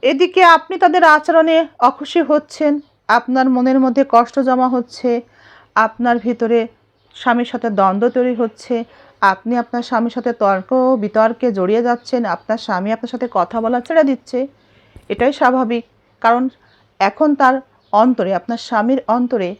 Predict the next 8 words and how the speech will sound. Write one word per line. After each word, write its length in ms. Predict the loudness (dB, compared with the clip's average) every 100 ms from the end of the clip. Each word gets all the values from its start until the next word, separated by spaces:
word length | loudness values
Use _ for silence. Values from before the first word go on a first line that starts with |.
| _ -20
সেই 400 | -4 -2 -2 -6 _ -16
বন্ধু 460 | -4 -2 -2 -2 -2
মেয়েটির 460 | -2 -4 -4 -6 -6 _ -10
জায়গা 400 | -2 -2 0 -6
আছে, 320 | -6 -10 -12 -12 -16 -4
আপনার 380 | -4 -4 -6 -4
জায়গা 360 | -2 -2 -2
নাই। 320 | -6 -8 -12